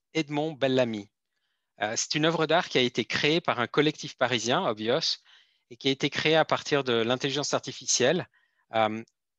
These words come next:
donc, au départ, ils, ils ont mis en vente ça chez Christie's à, à New York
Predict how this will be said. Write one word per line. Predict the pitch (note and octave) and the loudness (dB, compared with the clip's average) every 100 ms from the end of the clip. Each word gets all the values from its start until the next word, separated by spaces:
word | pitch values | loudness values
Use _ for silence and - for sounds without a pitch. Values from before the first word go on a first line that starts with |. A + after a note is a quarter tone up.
| _ | _
donc, | C3+ B2+ | -6 -2
au | D3 | 2
départ, | D#3 E3+ F3+ D#3 | 2 4 2 2
ils, | B2 | -2
ils | B2+ B2 A#2+ | -8 -14 -14
ont | B2 A#2+ | -16 -16
mis | A#2+ D#3+ F#3+ | -6 0 2
en | |
vente | D#3 D#3 D3+ | 2 2 -2
ça | - C#3 | -2 -2
chez | - | -2
Christie's | - - C3+ - D3 C#3+ A#2 | -4 -8 -12 -12 -14 -10 -2
à, | G#2+ G2 | 0 -2
à | - | -6
New | A2+ | -12
York | A#2 C3 F3 - | -2 -2 -2 -6